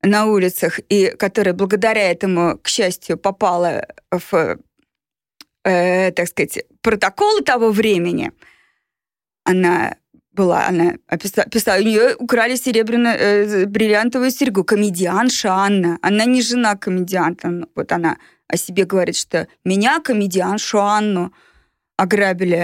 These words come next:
э, там, злые люди. И теперь мы знаем, что вот в такой,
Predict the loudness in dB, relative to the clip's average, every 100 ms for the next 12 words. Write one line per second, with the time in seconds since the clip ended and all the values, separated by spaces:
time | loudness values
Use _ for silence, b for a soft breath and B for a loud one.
0 | -4 -8 -10 -4 -2 -2 0 2 2 2
1 | 2 0 -2 -6 b b b -6 -4 0
2 | 0 0 -2 0 0 0 -2 -6 -8 -8
3 | -8 -4 -4 0 2 2 0